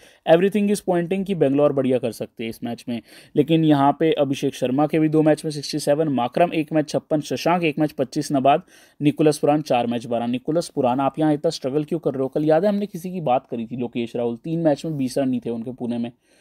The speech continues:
पीयूष भाई क्या बहुत बढ़िया प्रेडिक्शन किया, घंटा मेरी कोई प्रेडिक्शन नहीं थी, बिना बॉल खेले ही वो आउट हो गए थे राहुल।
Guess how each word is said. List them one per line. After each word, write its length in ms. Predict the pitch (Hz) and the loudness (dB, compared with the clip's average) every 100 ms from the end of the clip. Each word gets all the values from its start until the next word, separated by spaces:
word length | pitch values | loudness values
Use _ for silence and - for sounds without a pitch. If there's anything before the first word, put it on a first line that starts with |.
| _ _ - | _ _ 0
पीयूष 180 | 139 131 | 2 4
भाई 160 | 143 139 | 2 2
क्या 220 | 147 143 | 4 4
बहुत 340 | 131 123 139 | 2 -4 -2
बढ़िया 280 | 139 131 131 | -2 -2 -2
प्रेडिक्शन 420 | 131 127 117 131 | -4 -8 -8 -6
किया, 120 | 123 135 | -4 -2
घंटा 360 | 160 165 196 | 0 4 4
मेरी 180 | 196 185 | 4 2
कोई 160 | 185 170 | 0 0
प्रेडिक्शन 400 | 160 147 - 156 | -2 -4 -2 -2
नहीं 120 | 151 | -2
थी, 180 | 202 190 | -2 -4
बिना 380 | 139 165 196 185 | -2 0 4 4
बॉल 280 | 165 170 165 | 8 6 4
खेले 240 | 160 160 | 0 0
ही 140 | 160 | 0
वो 120 | 160 147 | 2 4
आउट 200 | 143 120 | 2 -2
हो 100 | 113 | -6
गए 140 | 113 | -8
थे 120 | 120 | -6
राहुल। 300 | 113 113 110 | -8 -8 -12